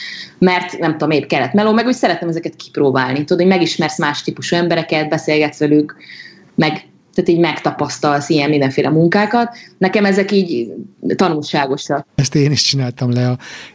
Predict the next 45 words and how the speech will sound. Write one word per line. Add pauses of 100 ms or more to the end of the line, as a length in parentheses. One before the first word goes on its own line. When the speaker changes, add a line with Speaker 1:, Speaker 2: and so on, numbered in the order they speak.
(160)
Speaker 2:
Százféle
állást
csináltam. (180)
Speaker 1:
Annyi
állást
csináltam
én
is,
és, (140)
és
akkor
mondják
utána,
amikor
mondjuk
beszélgetsz
valakivel, (200)
„Te
miért
ezt
a
szart
csinálod
akkor,
hogyha
van
diplomát?”
Mondom,
„Azért
egyrészt,
mert (440)
mondjuk
diplomával
munkát
találni,
nincs
kedvem
bankba
dolgozni.” (300)
Tehát
kb.
poénból
csináltam
ezt
a